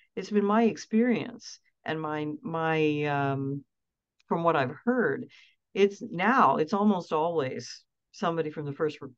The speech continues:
responder community. Um, and I will tell you, uh, the fire chiefs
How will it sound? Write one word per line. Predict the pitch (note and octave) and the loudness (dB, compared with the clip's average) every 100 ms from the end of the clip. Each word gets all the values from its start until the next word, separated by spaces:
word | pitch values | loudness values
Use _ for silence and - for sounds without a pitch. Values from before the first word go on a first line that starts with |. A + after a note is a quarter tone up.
| - | -10
responder | D3 C#3+ - C#3+ C3+ B2+ | -6 -6 -2 -2 -2 -4
community. | C#3+ C#3+ E3 D3+ - - - - _ - | -4 -4 -2 -2 -4 -10 -20 -20 _ -2
Um, | C#3 C#3+ C#3 C3+ C#3 - | 0 2 2 -2 -6 -2
and | E3 D#3 | 0 2
I | - G#3+ | 2 4
will | B3+ | 4
tell | A3 G3 G#3+ | 4 4 6
you, | F3 D3 D3 - - | 4 2 0 -4 -2
uh, | C#3+ C#3+ C3+ B2+ - - - _ _ _ - - - | 0 2 2 0 -2 -8 -16 _ _ _ -12 -12 -4
the | D3+ | -2
fire | - A3 F4 A#3 | 4 4 4 -2
chiefs | D#3+ B2+ A#2+ - | -4 -8 -8 -14